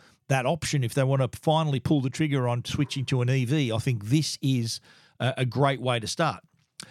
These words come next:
Now, this is, the M G four is the first M G model built on its new modular scalable platform. That's the M S P, which means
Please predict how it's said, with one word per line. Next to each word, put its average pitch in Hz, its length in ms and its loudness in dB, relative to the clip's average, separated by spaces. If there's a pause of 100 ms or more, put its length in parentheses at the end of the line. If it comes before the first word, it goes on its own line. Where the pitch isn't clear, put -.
(180)
Now, 135 100 4
this 170 300 -2
is, 190 360 -2
the 170 180 2
M 214 100 0
G 220 140 0
four 175 360 2
is 131 160 0
the 135 100 0
first 185 580 -2
M 170 300 2
G 147 280 0
model 139 580 0 (400)
built 190 380 4
on 143 160 2
its - 240 -4
new 143 300 4 (100)
modular 156 880 2
scalable 143 1000 0
platform. 131 520 -4
That's 110 160 -4
the 113 180 -6 (100)
M 147 300 4
S 131 220 -2
P, 196 260 2
which 143 200 -2
means 190 520 -2